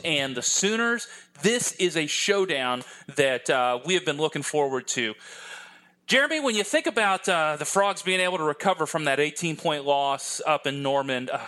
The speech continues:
man, what do you look at is, is a couple of keys to the game in order to get the Frogs victorious?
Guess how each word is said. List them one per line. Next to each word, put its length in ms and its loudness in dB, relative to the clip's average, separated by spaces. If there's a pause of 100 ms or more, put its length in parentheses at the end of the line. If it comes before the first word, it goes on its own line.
(480)
man, 200 2
what 140 4
do 100 -2
you 160 -2
look 220 2
at 240 0
is, 260 0
is 220 -4 (100)
a 60 -2
couple 340 0
of 80 0
keys 280 -6
to 100 -4
the 80 -4
game 400 -2 (200)
in 120 0
order 360 2
to 180 -8
get 300 0
the 60 2
Frogs 440 2
victorious? 800 -2